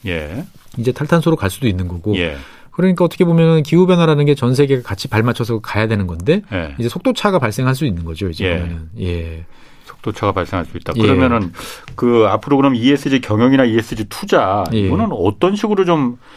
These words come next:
Speaker 1: 어, 바뀔까요? 그
Speaker 2: 그러니까 이제
Speaker 1: 모양이?
Speaker 2: 전체적인 현재 상황에서는 뭐라고 말하기가 상당히 어려운 상태입니다.
Speaker 1: 어쨌든 이게 그런데 가기는 가야 되는 거 아닌가요?
Speaker 2: 그렇죠. 그
Speaker 1: 어.
Speaker 2: 방향인 거고.
Speaker 1: 아.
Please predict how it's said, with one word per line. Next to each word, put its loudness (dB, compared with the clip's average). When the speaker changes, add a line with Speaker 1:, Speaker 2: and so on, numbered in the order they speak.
Speaker 1:
어, 2
바뀔까요? -4
그 -10
Speaker 2:
그러니까 4
이제 0
Speaker 1:
모양이? -4
Speaker 2:
전체적인 2
현재 2
상황에서는 4
뭐라고 4
말하기가 2
상당히 0
어려운 2
상태입니다. -2
Speaker 1:
어쨌든 2
이게 2
그런데 0
가기는 0
가야 -2
되는 4
거 2
아닌가요? -2
Speaker 2:
그렇죠. 0
그 2
Speaker 1:
어. 0
Speaker 2:
방향인 2
거고. 2
Speaker 1:
아. 0